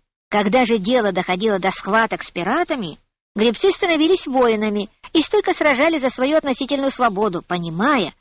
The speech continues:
что новое рабство будет для них непосильным испытанием. Капитан содержал только пятерых наемников во главе с принципалом римской пехоты для обучения своих рабов военному делу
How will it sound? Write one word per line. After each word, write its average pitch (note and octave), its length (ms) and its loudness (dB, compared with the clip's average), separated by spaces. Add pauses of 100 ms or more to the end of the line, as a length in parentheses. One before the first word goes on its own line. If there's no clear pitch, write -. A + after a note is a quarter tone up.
(120)
что - 260 0
новое F3 440 2
рабство D4 540 -2 (200)
будет F#3+ 320 0
для F#3+ 140 -2
них F3 220 -6 (200)
непосильным G3 640 -2
испытанием. C#3+ 680 -10 (840)
Капитан F4 480 2
содержал F4 420 2
только E4+ 300 2
пятерых D4 400 0
наемников A#3 840 -2
во G3+ 140 2
главе A3 360 2
с - 60 -8
принципалом C4+ 600 0
римской C#4+ 360 -4
пехоты G#3+ 540 -2 (180)
для G3 160 2
обучения A#3 500 -2
своих F3 260 -6
рабов G#3+ 320 0
военному F3 460 -2
делу F4+ 340 0